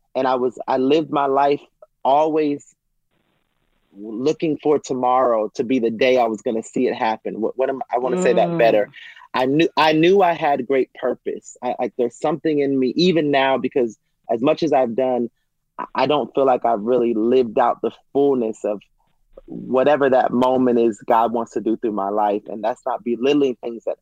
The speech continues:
Speaker 1: that have happened through me or in my life, but there's just always been that feeling that God was gonna do something great through me. And so I was always living for tomorrow, trying to get to that,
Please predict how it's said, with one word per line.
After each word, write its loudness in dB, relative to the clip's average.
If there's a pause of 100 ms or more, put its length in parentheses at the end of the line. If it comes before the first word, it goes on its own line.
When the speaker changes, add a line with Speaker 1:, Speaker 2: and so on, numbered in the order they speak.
Speaker 1:
that -4
have -6
happened -4
through -6
me -4
or -8
in 0
my 0
life, 0 (100)
but 0 (420)
there's 4
just 0
always 2
been -2
that -4 (120)
feeling 0
that -12
God -4
was -6
gonna -8
do -4
something -6
great 0
through 0
me. -2
And -8 (280)
so 0
I 4
was -2
always 2
living -4
for -2
tomorrow, -4
trying -8
to -4
get -6
to -4
that, 0